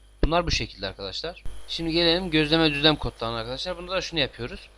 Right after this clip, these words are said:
Şimdi biz bilinen kodu biliyorduk. Nereydi bu? A noktası. A noktasına şurada geri okuma eklediğimde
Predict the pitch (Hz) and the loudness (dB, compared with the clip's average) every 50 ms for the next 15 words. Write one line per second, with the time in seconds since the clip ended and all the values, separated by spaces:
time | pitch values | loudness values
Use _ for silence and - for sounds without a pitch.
0 | - - - - - - - - - - - - - - - - - 143 139 143 | -20 -20 -20 -20 -20 -20 -20 -20 -20 -20 -20 -20 -20 -16 -12 -8 -4 -2 -2 -2
1 | 147 151 151 151 156 165 165 170 175 170 160 - - 143 - 180 175 180 160 135 | -2 -2 0 0 2 4 4 4 4 2 2 2 0 2 2 2 4 6 8 6
2 | 113 110 - 143 151 143 131 127 135 160 175 147 135 135 131 117 107 - - 104 | 6 4 2 4 6 6 6 6 4 2 2 4 6 6 6 4 0 -4 -8 -8
3 | - - - - - _ _ _ - _ _ - 139 151 160 170 165 - 170 165 | -6 -6 -6 -8 -12 _ _ _ -20 _ _ 4 6 6 6 4 4 2 2 2
4 | - 175 170 - - - 175 165 - - 143 147 151 151 147 - 156 160 156 160 | 2 0 -2 -2 0 2 2 2 4 4 4 4 4 4 2 0 0 0 0 0
5 | 156 - 160 156 160 156 139 131 - | 2 0 -2 0 0 0 0 0 0